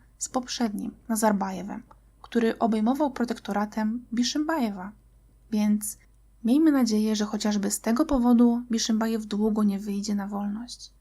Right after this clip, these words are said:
I najgorsze jest to, że Sultanat pochodziła z rodziny, która wspierała się i kochała. Miała się do kogo zwrócić o pomoc i na pewno by ją otrzymała. Dlatego jeżeli znajdziecie się w takiej sytuacji, nie myślcie, że jesteście sami.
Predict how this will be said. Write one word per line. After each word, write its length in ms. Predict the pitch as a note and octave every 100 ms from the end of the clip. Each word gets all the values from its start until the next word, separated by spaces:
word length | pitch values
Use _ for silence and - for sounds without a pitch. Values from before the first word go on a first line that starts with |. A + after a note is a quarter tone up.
| _ _ _ -
I 60 | G#3+
najgorsze 500 | G#3 G3+ B3+ - E4+
jest 220 | F4 -
to, 240 | A3+ G#3 - _ _ -
że 100 | A3
Sultanat 580 | G#3 A3+ A3 A3+ A#3 A3+
pochodziła 480 | B3 B3 A3+ A#3 A#3
z 80 |
rodziny, 340 | A#3 A3 A3+ A3+
która 300 | - A#3 A#3+
wspierała 800 | A#3+ - - A#3 A3+ B3 C#4 A#3
się 360 | - G3+ G3 - _
i 100 | -
kochała. 680 | A#3 A#3 - A3+ A3 G3 G3+ _ _ _ -
Miała 380 | A3+ B3 C4 B3
się 220 | - G3
do 100 | G#3
kogo 260 | G3+ G3+
zwrócić 440 | G#3 G3 G3+ G#3 -
o 80 | G#3
pomoc 520 | G3+ G3+ G3 - - -
i 80 | A3+
na 160 | A#3 A#3+ -
pewno 360 | A3+ A3 G3+ F#3+
by 100 | G3
ją 180 | G3
otrzymała. 720 | - G3+ - G3+ G3 G3 G3+ A#3+ -
Dlatego 340 | - G#3+ G#3 G#3+
jeżeli 340 | G#3+ G#3+ G#3+
znajdziecie 560 | G#3+ G#3+ G3+ G#3 A3 C#4+
się 120 | B3
w 60 | A#3+
takiej 260 | G#3 G#3+
sytuacji, 720 | G3+ - G3+ G3+ G#3 - B3+ - _ _ _ -
nie 140 | A3+
myślcie, 460 | A#3 A#3+ A#3+ - G#3
że 80 | F#3+
jesteście 440 | G3+ G#3 - G3+
sami. 460 | - G3+ G3+ G#3